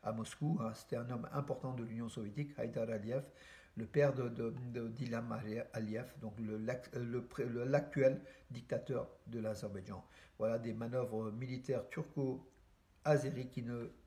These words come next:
donneront rien de bon, puisque tout ça, c'est dirigé contre l'Arménie, hein, voilà,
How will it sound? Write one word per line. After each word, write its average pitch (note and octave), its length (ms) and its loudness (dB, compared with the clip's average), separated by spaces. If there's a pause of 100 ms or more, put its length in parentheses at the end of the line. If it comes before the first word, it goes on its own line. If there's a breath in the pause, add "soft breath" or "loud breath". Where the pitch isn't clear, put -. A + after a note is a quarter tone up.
donneront A2+ 420 0
rien B2 200 0
de B2+ 60 -2
bon, B2 200 -2
puisque C3 280 -6
tout D3 140 -2
ça, C3 320 -2 (420 loud breath)
c'est D#3+ 220 6
dirigé C3 400 4
contre A2 300 -2
l'Arménie, G#2+ 480 -2
hein, G2+ 180 -4
voilà, G#2 260 -4